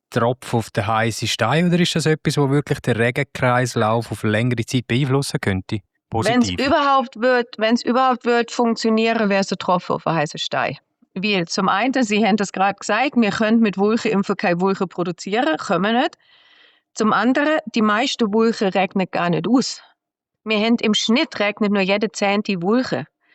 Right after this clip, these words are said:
Speaker 2: Wir haben, also gestern zumindest über Zürich ja das Beispiel gehabt.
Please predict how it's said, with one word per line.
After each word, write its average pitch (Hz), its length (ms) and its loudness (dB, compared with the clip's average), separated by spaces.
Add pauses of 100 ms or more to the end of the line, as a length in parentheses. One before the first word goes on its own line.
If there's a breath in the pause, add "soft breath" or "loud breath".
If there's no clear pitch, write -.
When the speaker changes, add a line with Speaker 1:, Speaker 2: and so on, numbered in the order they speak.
(380 loud breath)
Speaker 2:
Wir 233 200 2
haben, 240 180 4 (120)
also 214 200 0
gestern 240 400 0
zumindest 208 440 0
über 185 220 0
Zürich 294 340 0
ja 277 100 4
das 254 180 0
Beispiel 254 440 0
gehabt. 226 420 -2